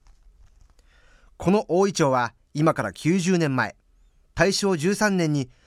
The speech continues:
当時の富士見小学校卒業生が卒業記念に植樹したものです。その時の大きさは太さ四メートル、高さ一メートルぐらいだったそうです。現在は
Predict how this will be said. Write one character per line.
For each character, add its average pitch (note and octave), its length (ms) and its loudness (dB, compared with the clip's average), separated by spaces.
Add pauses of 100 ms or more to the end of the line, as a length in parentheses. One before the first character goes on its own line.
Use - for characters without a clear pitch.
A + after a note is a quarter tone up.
(200)
当 G3 180 4
時 D3 100 -2
の C3 120 0
富 A2 120 -4
士 D#3 120 0
見 F3 80 2
小 F3+ 160 0
学 F3+ 160 -2
校 B2+ 200 -2
卒 C#3 240 -4
業 G#3+ 140 2
生 D#3+ 180 0
が C3+ 220 0 (420)
卒 C#3 300 -2
業 A3+ 200 2
記 - 120 -8
念 F3 220 2
に D3+ 100 2
植 C3 240 -6
樹 A#2+ 80 -2
し - 60 -6
た B2+ 80 -4
も G#2+ 100 -2
の G#2+ 60 -4
で F#2 100 -10
す。 - 220 -16 (1500)
そ - 160 -2
の E3+ 80 2
時 F3 160 -2
の C3 100 2
大 B2+ 60 -2
き - 80 -10
さ C3+ 100 2
は B2 200 0 (120)
太 - 260 -2
さ B2 140 -4
四 B2 260 0
メ F3+ 120 2
ー C#3+ 40 -2
ト A2 120 -10
ル、 - 100 -16 (480)
高 E3 160 0
さ C#3+ 140 -2
一 A2+ 240 -4
メ G3+ 80 2
ー F#3+ 40 -2
ト G3 100 -2
ル F#3 60 0
ぐ F3 60 -6
ら F3+ 80 0
い C#3 60 -2
だ A#2+ 80 -6
っ - 20 -20
た G#2+ 80 -12
そ A2 120 -8
う - 20 -8
で F#2 80 -8
す。 - 240 -16 (880)
現 D3+ 220 -2
在 A#2 180 -4
は A2+ 160 -4